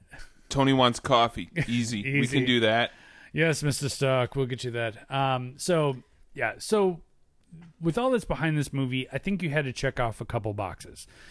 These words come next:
Speaker 2: You had to check off, <laughs> check off. Um, how, that's a Star Trek joke. Uh, uh, mark the boxes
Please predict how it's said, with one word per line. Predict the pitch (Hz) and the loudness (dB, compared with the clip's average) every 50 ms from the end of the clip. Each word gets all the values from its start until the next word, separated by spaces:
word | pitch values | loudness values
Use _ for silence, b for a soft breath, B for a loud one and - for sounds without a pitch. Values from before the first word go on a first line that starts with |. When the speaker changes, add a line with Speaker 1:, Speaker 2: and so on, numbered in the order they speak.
| B B | B B
Speaker 2:
You | - - | -4 -2
had | 147 170 | -2 0
to | 160 151 | -2 -4
check | 139 - 139 139 131 - | -6 -4 -4 -4 -2 -2
off, | 135 117 117 117 110 - - - b b b b b b b - | -2 -2 -2 -2 -4 -8 -14 -20 b b b b b b b -4
<laughs> | - 226 220 156 143 113 - | -2 -2 -2 -2 -4 -8 -8
check | - - 117 101 - | -8 -8 -8 -8 -6
off. | 107 95 92 92 - - B B B B B B B B | -8 -8 -8 -10 -12 -20 B B B B B B B B
Um, | - 170 165 165 165 160 156 151 147 143 139 135 131 | 0 2 2 4 4 4 2 2 0 -2 -4 -6 -8
how, | - - - - 180 175 175 175 170 170 170 170 165 165 156 131 | -10 -8 -4 -2 0 2 2 2 2 2 2 2 2 2 0 -2
that's | 135 135 120 - | -4 -4 -4 -4
a | 120 107 | -6 -6
Star | 98 - - - - 117 107 101 | -8 -10 -14 -10 -6 -6 -6 -6
Trek | - 113 101 - | -6 -8 -10 -8
joke. | - 104 98 92 - - b b b b b b b b | -8 -10 -10 -10 -12 -14 b b b b b b b b
Uh, | - 156 156 156 151 147 143 135 - - 127 - - _ _ _ _ - - | -2 0 2 2 4 2 2 0 -4 -6 -12 -18 -20 _ _ _ _ -20 -10
uh, | - 139 131 123 123 120 110 - _ - - - _ - - 151 156 - - | -6 -2 -2 0 0 -2 -4 -6 _ -20 -20 -20 _ -20 -20 -20 -20 -20 -10
mark | - 160 165 185 175 - | -4 0 0 0 0 -2
the | 175 151 | -6 -2
boxes | 135 151 143 143 143 - - 147 139 123 | 0 0 0 0 0 -2 -4 -4 -4 -4